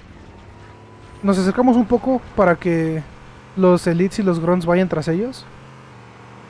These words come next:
Y por lo general, siempre los elites y los grunts los van a matar, ¿ok? Entonces hay que quedarnos un poquito, unos dos segundos ahí para que los elites y los grunts vayan y tomemos ese camino. Y ahora para acabar,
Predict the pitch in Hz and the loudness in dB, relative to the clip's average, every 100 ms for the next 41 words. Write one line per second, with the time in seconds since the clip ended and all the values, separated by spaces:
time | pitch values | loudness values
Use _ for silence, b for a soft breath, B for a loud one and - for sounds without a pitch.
0 | - - - - - - - - - - | -20 -20 -20 -20 -20 -20 -20 -20 -20 -20
1 | - 208 185 208 202 202 190 214 247 220 | -14 -6 0 2 2 2 2 4 2 -4
2 | - - 240 262 285 311 285 214 185 180 | -14 -2 2 2 2 0 0 -2 -2 0
3 | 170 190 - 202 175 170 175 170 156 156 | 0 -2 -2 -2 0 0 0 -2 -2 -2
4 | 147 135 135 147 240 294 - - - - | -4 -6 -8 -8 -6 -8 -8 -18 -20 -20
5 | - - - - - - 175 165 175 175 | -20 -20 -20 -20 -20 -14 -8 -4 -2 -2
6 | 165 180 196 247 208 180 - 175 165 202 | -2 -2 2 2 2 2 0 0 2 0
7 | 202 165 185 180 - 165 - 185 180 165 | -2 -4 -4 -4 -6 -4 -4 -2 -2 -2
8 | - 160 175 170 156 208 - 208 180 165 | -2 -2 -2 -4 -4 -4 -4 -4 -4 -6
9 | 151 156 165 180 156 151 156 160 - 156 | -4 -6 -6 -8 -8 -6 -6 -6 -12 -8
10 | 151 180 247 277 - 185 156 160 160 156 | -4 -4 -6 -10 -16 -10 -8 -6 -6 -8
11 | 156 143 156 214 285 - - - - - | -8 -10 -8 -8 -12 -18 -20 -20 -20 -20
12 | - - - - - - - - - - | -20 -20 -20 -20 -20 -20 -20 -20 -20 -14
13 | - 160 156 - 156 - 156 185 226 | -6 -4 -4 -4 -4 -2 0 0 -2